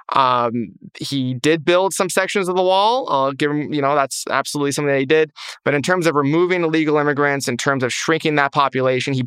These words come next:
basically had no effect and was probably the most ineffective polic-, uh, politician,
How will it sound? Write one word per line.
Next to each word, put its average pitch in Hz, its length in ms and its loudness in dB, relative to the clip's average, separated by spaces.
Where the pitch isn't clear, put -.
basically 165 440 2
had 139 180 0
no 135 160 2
effect 127 400 0
and 131 80 0
was 123 160 -4
probably 147 500 2
the 135 80 -2
most 131 240 0
ineffective 123 460 -2
polic-, 120 420 0
uh, 127 160 0
politician, 123 680 -2